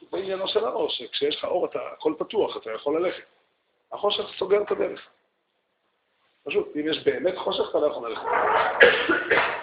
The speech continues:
חושך הוא מקום. יש מקום שבו יש חושך. אבל על כל פנים, הפסוק הזה מדבר על, על, על מציאות של אור וחושך יחסיים. הפסוק השני, "ידע מה בחשוכה ונאורי ימי שריה",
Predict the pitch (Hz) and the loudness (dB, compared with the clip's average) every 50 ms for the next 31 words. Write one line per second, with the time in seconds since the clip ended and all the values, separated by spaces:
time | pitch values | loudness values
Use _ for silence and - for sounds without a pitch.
0 | - - - - - - - - 240 - 254 214 214 214 196 - - - - - | -10 -12 -14 -12 -12 -10 -6 -4 -4 -4 -4 -4 -4 -4 -4 0 6 6 6 8
1 | - - - - - - - - - 214 - - 214 220 - - 254 262 247 208 | 6 2 -4 -6 -8 -10 -10 -8 -8 -8 -6 -2 0 2 4 4 4 4 4 0
2 | 202 175 185 180 170 156 - - 131 - - - - - 453 466 453 - - - | 0 0 0 -2 -2 -2 -2 -4 -4 -4 -6 -8 -8 -10 -12 -8 -6 -6 -6 -6
3 | - - - _ _ _ _ _ _ _ _ _ _ _ _ _ _ 123 143 190 | -8 -12 -18 _ _ _ _ _ _ _ _ _ _ _ _ _ _ 2 4 4
4 | 208 208 302 - - - 202 170 156 - 208 208 277 277 254 220 208 247 226 214 | 4 4 2 2 2 0 0 0 -2 -4 -4 -6 -2 -2 0 0 0 0 0 -2
5 | 208 185 190 226 220 202 185 180 160 151 170 156 151 151 - - 151 143 147 143 | -4 2 2 2 2 2 0 0 -2 -2 -2 -2 -2 -4 -2 -4 -4 -4 -4 -6
6 | - - - - - - 202 247 - - - - - 190 214 196 - 170 - - | -6 -8 -8 -8 -6 -6 -6 -4 -2 -2 -2 0 2 2 2 2 0 -4 -10 -6
7 | 165 - - 147 - - 110 - - 113 _ _ - - 85 _ _ _ _ _ | -8 -6 -6 -6 -8 -10 -12 -12 -12 -16 _ _ -20 -20 -20 _ _ _ _ _
8 | _ _ _ _ _ _ _ _ _ _ _ _ - - - - - - _ _ | _ _ _ _ _ _ _ _ _ _ _ _ -14 -14 -14 -14 -18 -20 _ _
9 | _ _ _ _ _ - - - - 247 240 - 208 - 214 202 233 233 214 170 | _ _ _ _ _ -12 -10 -6 -4 0 4 4 6 6 4 2 2 -2 2 2
10 | 151 143 139 180 196 190 175 180 185 165 170 - - 135 - - 131 - - 151 | 0 4 4 4 4 4 2 -2 -2 -2 -4 -6 -4 -4 -4 -4 -4 -2 -4 -4
11 | 131 131 127 127 135 139 156 175 175 156 147 160 165 156 - 170 151 151 160 143 | -4 -4 -8 -6 -4 -2 -2 -2 -2 -2 -4 -4 -4 -2 0 0 0 -2 -2 -4
12 | 135 127 | -6 -6